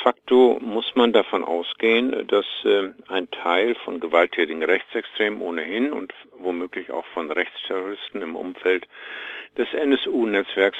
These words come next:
frei herumlaufen und damit eine Gefahr für Leib und Leben von Menschen sind und damit für die Sicherheit. Und dies kein gutes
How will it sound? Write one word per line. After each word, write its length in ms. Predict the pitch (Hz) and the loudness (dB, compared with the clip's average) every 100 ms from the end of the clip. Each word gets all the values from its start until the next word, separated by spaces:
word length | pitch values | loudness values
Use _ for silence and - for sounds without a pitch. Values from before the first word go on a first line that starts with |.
| - | 2
frei 220 | 107 101 | 4 6
herumlaufen 800 | 107 120 147 101 65 65 - - | 4 6 6 4 2 2 0 -8
und 140 | 90 | -4
damit 320 | 82 82 90 92 | -2 -2 -2 -4
eine 220 | 87 85 | -4 -2
Gefahr 480 | 80 - 90 87 87 | -4 -4 0 0 -2
für 200 | - 85 | -2 0
Leib 300 | 78 80 - | 0 -2 -6
und 180 | 80 | -10
Leben 280 | - 78 82 | -6 -6 -6
von 200 | - 80 | -10 -10
Menschen 480 | 76 80 85 - 87 | -6 -6 -6 -10 -10
sind 240 | 92 90 | -8 -10
und 160 | 82 80 | -12 -8
damit 320 | 80 80 80 | -8 -6 -8
für 140 | - 82 | -10 -10
die 140 | 80 | -8
Sicherheit. 580 | 85 101 98 71 64 - - - - - - - | -6 -4 -2 -2 -4 -8 -20 -16 -14 -14 -16 -18
Und 200 | 123 - | -16 -8
dies 140 | 98 - | -6 -6
kein 280 | - 98 104 | -2 -2 -2
gutes 280 | 98 104 | -6 -8